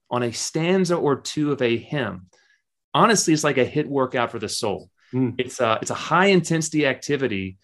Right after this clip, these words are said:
Speaker 1: where you can get a lot of benefit in very little time.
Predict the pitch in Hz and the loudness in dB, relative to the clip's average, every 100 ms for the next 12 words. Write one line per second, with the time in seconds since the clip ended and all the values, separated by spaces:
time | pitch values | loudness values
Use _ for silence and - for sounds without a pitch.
0 | _ - 131 139 127 113 117 147 160 127 | _ -2 0 2 2 2 4 4 2 0
1 | 131 127 - 123 - 123 113 117 123 120 | -2 -2 -4 -6 -6 -8 -2 2 4 4
2 | 113 110 - 104 98 | -2 -6 -10 -12 -12